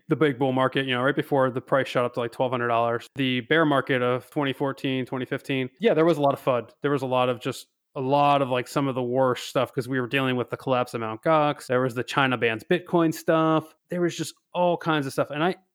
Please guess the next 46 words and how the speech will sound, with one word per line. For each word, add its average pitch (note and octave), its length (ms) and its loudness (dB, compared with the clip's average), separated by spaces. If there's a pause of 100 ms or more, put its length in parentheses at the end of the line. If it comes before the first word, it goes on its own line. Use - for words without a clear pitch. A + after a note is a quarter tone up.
and D#3 100 0
I D#3 40 4
realized, D#3+ 480 4
like, B2 200 -2
in C#3 140 0
the B2+ 100 -4
industry, D#3+ 520 -4 (320)
earning D3+ 380 2
Bitcoin, D#3+ 460 0
I E3 40 -2
feel E3+ 280 0
like D3+ 300 0
it D3+ 80 0
would C#3 140 2
have B2+ 100 0
been B2+ 360 0
the B2+ 100 0
hardest C3 420 0
bear B2 180 0
market A#2+ 300 -4
ever A#2+ 240 -4
to A2+ 100 -4
go A#2+ 160 -2
through, A#2+ 280 -6
because B2 420 -4 (180)
being G#3 200 2
on G3 100 4
the D#3+ 60 2
front D#3 260 0
lines C#3 420 0 (260)
and B2+ 120 -6
talking D3 340 2
to C3 80 0
people C3+ 400 0
and B2+ 80 -4
answering C#3 400 0
just, C3+ 220 -8
I E3 60 0
mean, D#3+ 100 4
I E3+ 80 4
was E3 80 2
just D3+ 140 -4
answering C3+ 280 0
support - 300 -4
tickets A#2 260 -2
at, A#2+ 100 -4